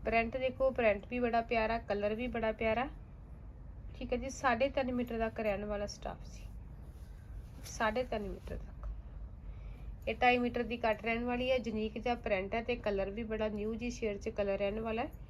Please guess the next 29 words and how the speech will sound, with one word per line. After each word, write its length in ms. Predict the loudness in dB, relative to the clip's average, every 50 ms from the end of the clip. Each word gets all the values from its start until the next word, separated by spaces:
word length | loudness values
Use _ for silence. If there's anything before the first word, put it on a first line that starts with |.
| -12 -12 -12 -12 -12 -12 -14 -14 -12 -14 -12 -10 -4 6 8
ਢਾਈ 180 | 10 10 10
ਮੀਟਰ 260 | 8 4 2 0 0
ਦਾ 140 | 2 4 2 2
ਸ਼ਰਟ 380 | 2 2 2 4 4 4 2
ਪੀਸ 280 | 0 -2 -2 -2 -2 -4
ਰਹਿਣ 180 | -6 -6 -6 -6
ਵਾਲਾ 220 | -8 -8 -8 -8
ਜੀ। 200 | -8 -8 -10 -12 -12 -12 -12 -12 -4 0
ਪ੍ਰਿੰਟ 320 | 4 4 4 4 2 -2
ਬੜਾ 220 | 0 2 2 2 2
ਪਿਆਰਾ 360 | 0 0 -4 -4 -2 -2 -4
ਜਿਹਾ, 160 | -2 -2 -2
ਦੇਖ 200 | 2 2 2 2 2
ਸਕਦੇ 320 | 0 0 0 0 0 -2
ਹੋ 60 | -2
ਤੁਸੀਂ 220 | -2 -2 -2 -2 0
ਇਹਦਾ 120 | 0 0 -4 -4
ਪ੍ਰਿੰਟ, 320 | 0 0 0 0 0 -4 -4
ਕਿੱਦਾਂ 320 | -4 -4 -2 0 0 0
ਦੀ 100 | 2 0
ਪ੍ਰਿੰਟਿੰਗ 540 | 0 0 0 -2 -2 -4 -2 -2 -2 -2 -2
ਹੈ, 100 | -2 -4 -4 -8 -12 -12 -12 -12 -12 -12 -16 -16 -16 -16 -16 -10 -6
ਬੜੀ 180 | -2 -2 -2 -2
ਪਿਆਰੀ 380 | -2 0 2 2 2 2 0 -4
ਜੀ 160 | -4 -6 -6 -6
ਪ੍ਰਿੰਟਿੰਗ 460 | -4 -4 -4 -4 -4 -6 -6 -6 -6
ਰਹਿਣ 240 | -6 -6 -6 -6 -6
ਵਾਲੀ 280 | -8 -8 -8 -8 -10
ਹੈ। 60 | -10